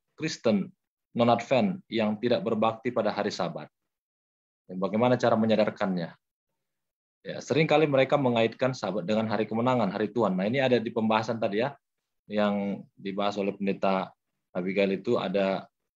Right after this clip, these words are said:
eh, statement hari Tuhan di Wahyu ya, Wahyu pasal yang pertama ayat sepuluh. Oke. Bagaimana mengait-, mereka sering sekali mengaitkan Sabat dengan hari kemenangan,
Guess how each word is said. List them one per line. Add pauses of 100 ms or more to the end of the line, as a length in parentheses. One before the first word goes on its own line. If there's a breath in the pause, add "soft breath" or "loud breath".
(300)
eh,
statement
hari
Tuhan
di (480)
Wahyu
ya,
Wahyu
pasal (640)
yang
pertama
ayat
sepuluh. (960)
Oke. (1120)
Bagaimana (560)
mengait-, (320)
mereka
sering
sekali
mengaitkan
Sabat
dengan
hari
kemenangan,